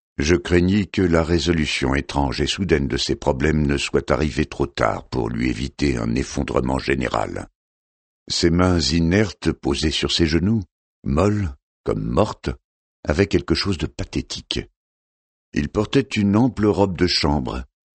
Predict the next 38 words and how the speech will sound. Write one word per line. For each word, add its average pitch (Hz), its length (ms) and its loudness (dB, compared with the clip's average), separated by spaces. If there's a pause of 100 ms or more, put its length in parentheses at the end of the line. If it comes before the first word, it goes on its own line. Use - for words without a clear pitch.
(100)
et 67 100 2
une 82 160 4
écharpe 92 560 0
jaune 76 320 2
vif, 98 500 -6 (100)
ou 69 280 -4
une 60 180 -2
capuche, - 580 -2 (480)
lui 98 280 2
enveloppait 127 400 2
la 82 100 6
tête 131 300 0
s'enroulant 104 540 0
tout - 340 -4
autour 120 260 0
de 95 100 0
son 78 220 -2
cou. 57 300 -8 (1500)
Ce - 140 0
fut 127 240 -2
alors 82 300 2
que 90 100 2
je 69 120 -2
remarquai 73 460 0
qu'il 80 160 -4
s'efforçait - 540 0
de 73 120 0
parler 92 440 0
dans 82 220 0
le 85 140 2
même 90 200 2
murmure 90 520 2
haché 85 420 0
qui - 200 -6
avait 55 280 -2
accueilli 69 400 0
mon 62 160 -2
arrivée. 60 460 -4